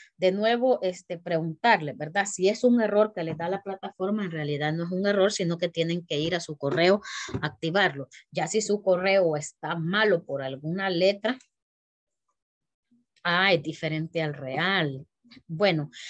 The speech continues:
si gusta, eh, don Daniel, nos escribe o, eh, o les escribe directamente a Inglés Corporativo o, eh, escribe en el grupo para que le den,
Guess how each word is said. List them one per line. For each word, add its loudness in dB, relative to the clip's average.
si 0
gusta, 2
eh, 0
don -4
Daniel, 2
nos -6
escribe 2
o, -2
eh, -2
o 0
les 0
escribe 4
directamente 0
a 0
Inglés -2
Corporativo 0
o, 4
eh, 0
escribe 4
en 0
el 0
grupo 2
para 0
que -4
le -4
den, 0